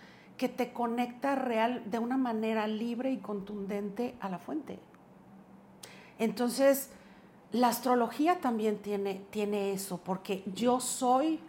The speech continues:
esa carta que está ahí, ¿sí? Para,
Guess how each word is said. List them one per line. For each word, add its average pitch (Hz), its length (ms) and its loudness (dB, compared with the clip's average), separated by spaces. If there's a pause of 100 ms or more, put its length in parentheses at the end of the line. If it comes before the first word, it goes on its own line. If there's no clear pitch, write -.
(360)
esa 208 300 -6
carta 240 420 -2
que - 80 -10
está 165 240 -10
ahí, 151 180 -10 (720)
¿sí? 165 80 -14 (680)
Para, 180 340 2